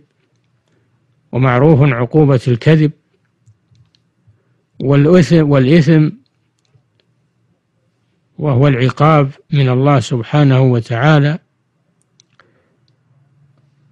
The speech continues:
وأيضًا يترتب على هذا أخذ ال-، الأبرياء ومعاقبة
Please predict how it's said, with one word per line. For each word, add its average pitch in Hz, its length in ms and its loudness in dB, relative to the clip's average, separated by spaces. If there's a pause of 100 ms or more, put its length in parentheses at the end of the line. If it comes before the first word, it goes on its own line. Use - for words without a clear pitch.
(160)
وأيضًا 185 720 2
يترتب 165 680 0
على 143 280 2
هذا 156 600 0 (1600)
أخذ 170 280 0
ال-، 160 240 4
الأبرياء 160 1000 0 (1300)
ومعاقبة 156 1160 0